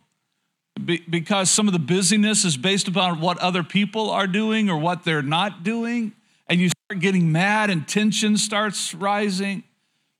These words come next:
And it's just this gradual incline.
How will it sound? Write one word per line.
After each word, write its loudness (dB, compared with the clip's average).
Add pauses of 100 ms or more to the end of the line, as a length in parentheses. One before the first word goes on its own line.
And 2
it's 0
just 0
this 0
gradual 0
incline. -2